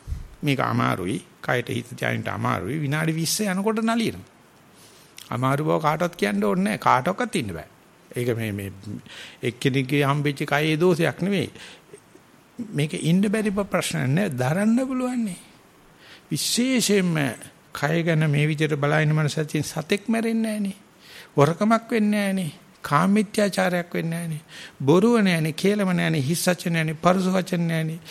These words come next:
ඒ නිසා ගැන කය දන්න හැම වෙලාවෙම දරන්න බෑ පරණ අකුසල ගෙවුනට අලුතෙන් කර්ම රැස් වෙන්නේ නැති බව තේරුම් ගන්න පුළුවන් නම් එක පැයක් වාඩිලා හිටියොත් කොච්චර පිං සිද්ධ වෙනවද කියලා බලන්න.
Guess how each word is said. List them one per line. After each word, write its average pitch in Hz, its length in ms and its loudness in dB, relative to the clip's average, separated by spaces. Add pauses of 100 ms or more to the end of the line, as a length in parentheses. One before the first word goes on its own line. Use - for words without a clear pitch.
(160)
ඒ 160 120 0
නිසා 156 280 2
ගැන 147 220 2
කය 165 320 2
දන්න 151 340 2
හැම 139 300 0
වෙලාවෙම 123 520 0 (120)
දරන්න 151 520 2
බෑ 143 220 0
පරණ 131 420 0 (200)
අකුසල 143 420 -2
ගෙවුනට 143 500 0 (480)
අලුතෙන් 123 460 -2
කර්ම 170 340 -2
රැස් 165 240 -2
වෙන්නේ 151 160 -2
නැති 143 180 -2
බව 143 200 2
තේරුම් 135 340 0
ගන්න 123 240 -2
පුළුවන් 123 420 2
නම් - 220 -6 (380)
එක 151 320 -2
පැයක් 151 440 0
වාඩිලා 139 420 2
හිටියොත් 139 280 -2
කොච්චර 156 420 -4
පිං 139 240 -2
සිද්ධ 156 260 -4
වෙනවද 147 300 -2
කියලා 143 200 -6
බලන්න. 143 200 -8